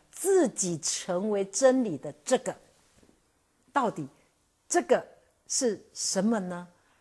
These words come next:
让我们下个礼拜我们再一起分享打开活佛所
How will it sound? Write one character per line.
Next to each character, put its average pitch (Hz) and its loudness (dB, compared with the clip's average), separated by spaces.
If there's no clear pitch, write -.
让 269 0
我 165 -2
们 151 -8
下 233 0
个 170 -4
礼 135 -8
拜 170 -6
我 180 -12
们 165 -10
再 - -12
一 302 -4
起 - -12
分 226 0
享 156 -4
打 - -2
开 277 -2
活 196 -2
佛 180 -4
所 180 -6